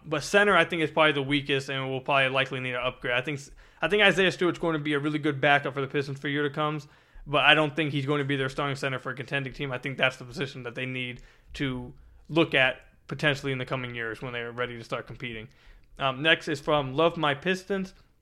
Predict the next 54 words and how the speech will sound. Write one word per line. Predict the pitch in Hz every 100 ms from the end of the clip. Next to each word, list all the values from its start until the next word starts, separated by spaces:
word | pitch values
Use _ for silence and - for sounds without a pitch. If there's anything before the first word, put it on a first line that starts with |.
| _ _
He | - 160
says, | 185 165 139
"Why | 139 185
didn't | 202 214
the | 185
Pistons | 185 185 165
waive | 143 165 156
McGruder? | 139 147 165 165 156 - _ _
Seven | - 180 185
fifteen | 190 180 180 156
came | 180 170
and, | 160 _ - 139
came | 139 185
and | 185 160
went | 151
without | 147 156 135
mention. | 151 160 170 151
What | 156
is | 147
the | 147
next | 147 147
day | 147
of | 151
decision | 131 - 151 147
on |
the | 147
current | 139 160 143
players?" | 160 160 165 - - _ _
Um, | - 247 -
I | 254
don't | 277
know. | 269 269 147
I | 143
don't | 233 247
know |
why | 214 240
they | 240 175
didn't, | 156 143 139 _
uh, | 156 147 139 139
waive | 143 139 131 139
Rodney | 147 143 139
McGruder. | 131 123
Maybe | 131 180 180
because | 180
they | 165
believe | 151 147 160
they | 160
could, | 156 151 139
uh, | 139 135 131 131 _ _ _ _ _ _ _
they | 156
believe | 147 165 175
they | 160
can, | 156 160
they, | 151 143